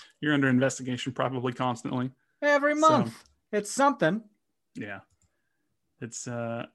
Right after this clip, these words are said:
Speaker 1: <laughs> I don't know. Um, who knows? But we'll see what happens. We, like I said, we don't yet know if we're in the U S Open Cup. There's gonna be eight teams from M L S representing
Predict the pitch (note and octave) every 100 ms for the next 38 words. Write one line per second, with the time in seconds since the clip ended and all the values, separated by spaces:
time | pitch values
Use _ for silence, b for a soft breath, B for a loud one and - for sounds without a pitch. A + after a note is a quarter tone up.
0 | - - - - - _ - - _ _
1 | - A#2+ G2 G2 G2 G2+ - A#2 A2+ G#2+
2 | G#2+ C3 - _ _ _ _ _ _ _
3 | _ C#3 A2+ G#2 A2 F3+ F#3+ G#3+ A3+ F3
4 | B2 A2+ A2 A#2+ A2+ - b b C3+ C3+
5 | C#3 C#3+ C3+ C3+ C3 C3 A#2 A#2+ B2+ B2+
6 | B2+ B2+ A#2+ A#2+ A#2+ A2+ B2 B2 B2 B2+
7 | B2 - - B2+ A#2 B2 A#2 C#3 B2+ C3
8 | - C3+ B2+ B2 B2 - - C3 - -
9 | B2 B2+ B2 B2 - A#2+ A#2+ B2 B2 B2